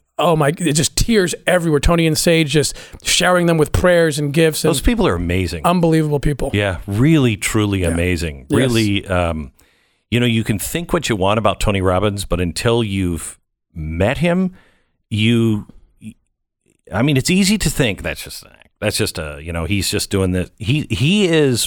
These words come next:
Speaker 2: one of the most gen-, and his wife is
Speaker 1: Oh my gosh.
Speaker 2: amazing.
Speaker 1: Yeah.
Speaker 2: Really genuine. Really
Speaker 1: Unbelievably
Speaker 2: genuine.
Speaker 1: genuine.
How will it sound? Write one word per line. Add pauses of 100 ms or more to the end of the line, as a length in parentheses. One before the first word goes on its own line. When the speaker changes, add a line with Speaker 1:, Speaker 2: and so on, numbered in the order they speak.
Speaker 2:
one
of
the
most
gen-,
and
his
wife
is
Speaker 1:
Oh
my
gosh.
Speaker 2:
amazing.
Speaker 1:
Yeah. (220)
Speaker 2:
Really
genuine. (100)
Really
Speaker 1:
Unbelievably
Speaker 2:
genuine.
Speaker 1:
genuine.